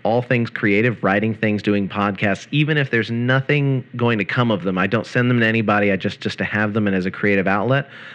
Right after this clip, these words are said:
I get that from Dad a lot, 'cause he used to sit in front of the T V and, and at nights, you know, just to relax, and he'd write. He'd write his books and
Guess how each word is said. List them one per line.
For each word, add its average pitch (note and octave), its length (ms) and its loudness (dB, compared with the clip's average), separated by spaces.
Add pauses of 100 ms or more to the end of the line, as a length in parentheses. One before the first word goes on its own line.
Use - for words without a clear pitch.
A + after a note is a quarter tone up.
(140)
I A#2+ 80 2
get A#2 200 0
that A2+ 180 0
from G2+ 160 -2
Dad A#2 260 2
a F2+ 60 0
lot, A2 320 0
'cause G2+ 120 -6
he G2+ 80 -2
used G2+ 180 -2
to F2 60 -6
sit - 200 -4
in F#2+ 80 -4
front G2+ 160 -2
of F#2+ 80 -2
the F2+ 60 -4
T F2+ 240 -4
V G2+ 240 2
and, G2 220 -2
and G2 400 -2
at G2 180 0
nights, G2 380 -2
you A#2 80 0
know, G#2 100 2
just G#2 180 -2
to A2+ 80 0
relax, G2 400 0
and G#2+ 80 -4
he'd G#2+ 160 -4
write. C3+ 260 2
He'd G2+ 160 -2
write F2+ 160 2
his G#2 120 -2
books G2+ 420 -4
and G2+ 200 -4